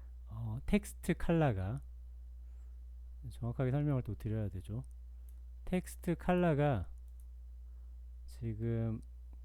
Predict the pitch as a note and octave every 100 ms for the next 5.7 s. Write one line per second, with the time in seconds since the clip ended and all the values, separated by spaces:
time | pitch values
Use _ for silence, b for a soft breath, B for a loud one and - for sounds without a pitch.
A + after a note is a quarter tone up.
0 | - - B2+ C#3+ E3+ E3 E3 D#3+ D3+ -
1 | G#2+ F2 - - - - - - - b
2 | b b - - - - - - - -
3 | - - - - - - B2+ B2 C#3 F#3
4 | G3 F#3 F3+ E3+ - C3 D3+ E3 D3+ C#3
5 | B2+ D#3+ D3+ A2+ A#2 C#3